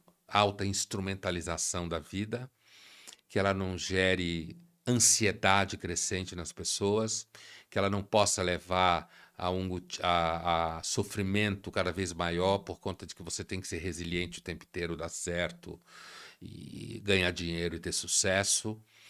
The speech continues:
Eh, mas a gente não conhece um sistema pra produzir riqueza material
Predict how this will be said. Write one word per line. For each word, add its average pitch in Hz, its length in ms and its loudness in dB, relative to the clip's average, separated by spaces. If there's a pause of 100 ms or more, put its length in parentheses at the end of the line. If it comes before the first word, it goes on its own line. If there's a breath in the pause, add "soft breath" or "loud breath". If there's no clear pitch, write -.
(320 loud breath)
Eh, 87 720 2
mas 98 180 2
a 95 40 0
gente 90 260 -4
não 87 80 -8
conhece 90 400 -2
um 90 40 -6
sistema 87 460 -4
pra 87 120 -12
produzir 85 720 -6
riqueza 92 320 -6
material 85 640 -4